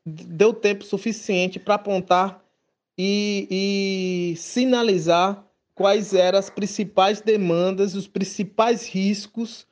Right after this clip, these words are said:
né, de um diálogo com o governo brasileiro sem a participação dos povos indígenas e os principais pontos de retrocesso que nós estamos vivenciando na atualidade. Ele foi muito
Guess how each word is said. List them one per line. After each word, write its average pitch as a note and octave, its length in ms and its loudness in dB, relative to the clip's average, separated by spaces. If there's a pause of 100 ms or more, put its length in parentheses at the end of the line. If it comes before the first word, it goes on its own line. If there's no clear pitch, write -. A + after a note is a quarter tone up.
(340)
né, E3+ 220 2
de F3 160 -2
um A3 100 2
diálogo F#3 680 2
com G3 180 -2
o - 20 -4
governo F#3 320 0
brasileiro F3+ 560 0
sem G3+ 240 -2
a G#3 80 0
participação G3 680 -2
dos F3+ 160 -6
povos F3 360 0
indígenas F#3 680 -4 (400)
e G#3+ 60 -2
os G#3+ 80 -2
principais B3 680 0
pontos A3+ 360 0
de A3 60 -2
retrocesso A3 640 0
que A3 60 -4
nós G#3+ 160 0
estamos G3 380 -4
vivenciando F#3+ 540 0
na F#3 100 2
atualidade. D3+ 720 0 (680)
Ele E3+ 220 4
foi G3+ 260 4
muito G#3+ 880 0